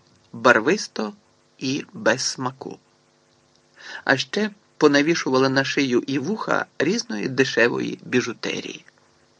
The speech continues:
За Шульгою було встановлено цілодобове стеження. Люди Лебедя знали, де він живе,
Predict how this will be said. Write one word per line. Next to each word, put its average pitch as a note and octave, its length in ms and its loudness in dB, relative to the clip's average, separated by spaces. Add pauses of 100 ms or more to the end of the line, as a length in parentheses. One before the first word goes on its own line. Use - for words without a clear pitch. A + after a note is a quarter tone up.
(1700)
За F#3+ 160 6
Шульгою F#3 800 2
було D#3 280 6
встановлено G3+ 720 -2
цілодобове D3 800 0
стеження. G#2+ 760 -6 (1700)
Люди C3 360 6
Лебедя A#2+ 460 2
знали, C3 340 0
де A#2 160 2
він A#2 180 -2
живе, A#2+ 420 2